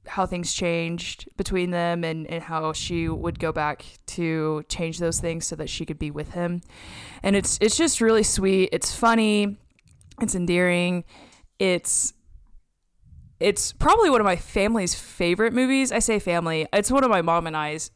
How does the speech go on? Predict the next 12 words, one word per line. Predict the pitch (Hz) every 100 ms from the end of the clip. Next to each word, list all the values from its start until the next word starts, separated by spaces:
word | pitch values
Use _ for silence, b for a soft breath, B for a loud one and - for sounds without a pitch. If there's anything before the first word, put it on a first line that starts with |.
| -
my | - - - 170 180
mom | 175 175 175
and | 170
my | 165 160 160
favorite | 160 160 151
movies. | 156 156 156 151 170
We, | 170 151 -
we | 180
quote | 160 170 160
it | -
often. | 156 151 165 160 156 B B B B B
It's, | 196 185 - - -